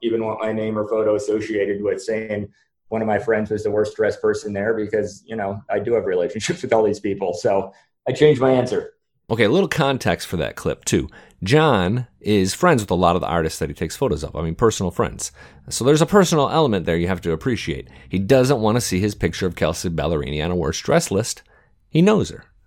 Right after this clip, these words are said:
Speaker 2: He's friends with Florida Georgia Line, too. They've made a worst dress list or two. I mean, they're risk takers, but right now, during a pandemic, man, I don't know, it's a real kick in the crotch to say someone is worst dressed, isn't it?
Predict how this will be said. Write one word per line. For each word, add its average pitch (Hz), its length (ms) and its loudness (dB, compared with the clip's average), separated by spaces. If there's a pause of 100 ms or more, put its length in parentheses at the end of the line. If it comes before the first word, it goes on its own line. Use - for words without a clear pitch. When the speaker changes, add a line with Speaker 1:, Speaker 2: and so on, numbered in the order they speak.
(420)
Speaker 2:
He's 156 160 -4
friends 139 280 4
with 147 100 0
Florida 147 300 4
Georgia 147 280 4
Line, 147 260 0
too. 92 280 -2 (680)
They've 98 500 0
made 78 320 -2
a 104 60 0
worst 95 520 -4
dress - 300 -2
list - 260 -2
or - 60 -10
two. - 260 -12 (560)
I - 40 -10
mean, 226 80 -2
they're 320 100 2
risk 139 200 6
takers, 139 500 -2 (120)
but - 100 -6
right 170 180 0
now, 175 200 0
during 143 180 2
a 127 40 -6
pandemic, 135 640 -4 (1000)
man, 123 160 -10
I 147 120 0
don't 131 120 2
know, 107 160 4
it's 143 120 2
a 123 60 4
real 104 220 2
kick 104 220 -2
in 95 60 2
the 82 80 -2
crotch 87 440 0
to 80 80 -10
say - 180 -2
someone 76 300 -4
is 73 140 -8
worst 73 300 -8
dressed, - 440 -8
isn't 160 220 0
it? - 120 -6